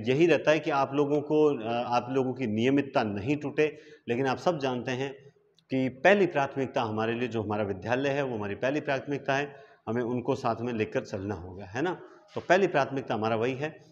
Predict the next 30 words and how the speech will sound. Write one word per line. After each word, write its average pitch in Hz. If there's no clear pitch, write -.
और 117
अभी 123
तो 147
बोर्ड 131
के, 139
अ, 113
सॉरी, 110
होम 123
बोर्ड 127
चल 120
रहे 123
हैं, 113
एग्जाम 123
चल 120
रहे 117
हैं, 117
तो 120
रिजल्ट 120
वगैरह 127
काफ़ी 151
काम 139
रहता 113
है 135
और 120
जहाँ 113
स्टाफ 120
कम 131
होता 120
है 113
तो -